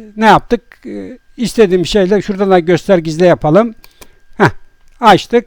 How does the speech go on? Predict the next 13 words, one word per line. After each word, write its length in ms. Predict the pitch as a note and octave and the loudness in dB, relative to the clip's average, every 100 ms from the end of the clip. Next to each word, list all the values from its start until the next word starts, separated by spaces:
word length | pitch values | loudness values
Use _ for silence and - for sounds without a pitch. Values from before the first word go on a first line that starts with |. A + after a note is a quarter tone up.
| _ - _ - | _ -20 _ -4
Ölçülendi. 500 | A#3 G3 - F3+ E3+ | 0 0 -2 -4 -4
İstediğimiz 720 | A3 F#3 G#3 F3 F3+ F3 D#3+ | -6 -6 -4 -2 -2 -2 -2
renklerde 560 | F#3+ E3+ F3+ D3 G3 F#3 | -2 0 -2 -2 -2 -2
bakın 220 | - F#3+ | -4 -6
çizgi 340 | - F#3+ E3+ | -8 -10 -8
kalınlıkları, 760 | F#3 F3+ F3 E3 - E3+ E3 D#3 - _ _ - | -2 0 0 -4 -2 0 0 -4 -14 _ _ -4
eee, 880 | F#3+ E3+ E3 D#3+ D#3+ E3 D#3+ F3 E3+ | 0 2 0 -2 -4 -4 -6 -8 -8
falan 360 | - F#3+ F3 | 0 2 2
da, 240 | E3 D#3+ A#3 B3 G3 | 2 0 -4 -12 -8
eee, 220 | E3+ F3+ | -8 -6
aynı 280 | F#3+ F3 E3 | -2 0 0
oldu. 460 | D3 C#3+ F3+ B3+ - - _ _ _ _ _ _ - | -4 -4 -2 -2 -4 -16 _ _ _ _ _ _ -12
Eee, 440 | G3 E3+ D#3+ D3+ | -8 -6 -6 -8